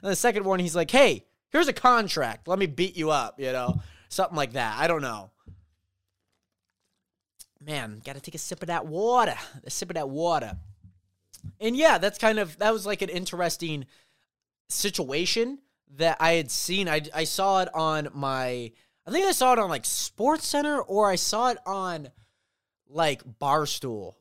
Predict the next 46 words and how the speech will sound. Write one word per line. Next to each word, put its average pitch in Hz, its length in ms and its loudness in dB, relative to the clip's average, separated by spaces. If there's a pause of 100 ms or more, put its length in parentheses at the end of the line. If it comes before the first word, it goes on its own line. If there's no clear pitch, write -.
like, 135 280 -2
on 143 140 -2
Snapchat. 135 560 -6
It - 40 -16
just, 139 180 -6
like, 151 160 -2
came 165 300 2
up 151 240 4
and 135 100 0
I 135 100 -4
was 120 120 -8
like, 120 280 -10
"Oh, 170 140 6
I 147 140 4
see 170 240 -2
Mike 160 240 -2
Tyson 156 300 -4
just 131 240 -12
psh, - 280 -4
psh, - 260 -2
psh," - 180 -8
like, 143 200 -6 (1300)
what? - 500 -2
I 180 100 2
wa-, 190 160 2
I 190 100 6
was 196 100 -2
kind 233 180 4
of 185 200 -2
taken 190 260 -2
back 175 260 2
by 139 200 2
it, - 160 -6
and 156 220 0
I 170 80 2
was 165 120 -2
glad 262 260 4
that 208 120 0
you 175 80 -8
guys 165 260 2
brought 170 260 2
up - 140 -2
that 135 320 -2
in 156 100 -6
the 151 100 -2
Discord 143 500 -4